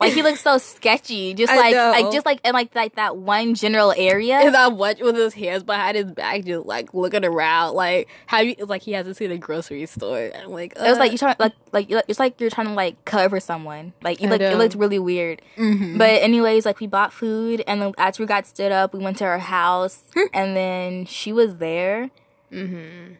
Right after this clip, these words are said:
Speaker 1: And then we s-, and, like, we opened the door and everything, and then we saw,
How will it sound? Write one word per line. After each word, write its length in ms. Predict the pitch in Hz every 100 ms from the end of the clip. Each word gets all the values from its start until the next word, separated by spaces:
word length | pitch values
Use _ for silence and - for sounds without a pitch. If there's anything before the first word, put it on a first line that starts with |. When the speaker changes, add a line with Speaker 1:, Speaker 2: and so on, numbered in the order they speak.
| -
Speaker 1:
And 180 | 214 220
then 160 | 220 220
we 140 | 240
s-, 180 | - -
and, 80 | 208
like, 100 | 208
we 180 | 214 233 -
opened 280 | 202 208 226
the 80 | 220
door 160 | 196
and 80 | 202
everything, 460 | 202 208 220 208 208
and 100 | 208
then 160 | 202
we 120 | 202 208
saw, 540 | 214 196 190 190